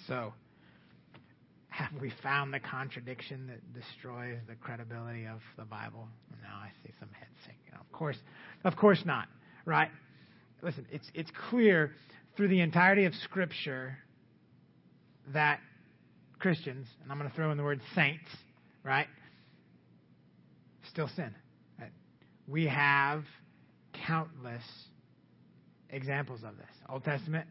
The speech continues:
and New Testament, right? Um, we've got Moses, right? I mean,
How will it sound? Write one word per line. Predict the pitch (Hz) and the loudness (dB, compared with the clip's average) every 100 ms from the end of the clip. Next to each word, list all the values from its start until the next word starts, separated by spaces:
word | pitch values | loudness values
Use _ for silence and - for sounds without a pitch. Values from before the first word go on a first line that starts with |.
| - - - | -16 -20 -14
and | 160 165 | -4 -2
New | |
Testament, | 165 135 - 110 - - - | 0 -4 -8 -18 -20 -20 -16
right? | - 143 - - - - | -8 -8 -8 -18 -20 -10
Um, | 131 139 135 123 - - - - - | -2 0 0 -4 -16 -20 -20 -12 -2
we've | 165 | 4
got | 170 | 6
Moses, | 151 214 190 110 - | 6 4 2 -4 -10
right? | 117 160 226 _ - _ _ - | -6 -6 -8 _ -20 _ _ -12
I | 143 | -2
mean, | 156 | -2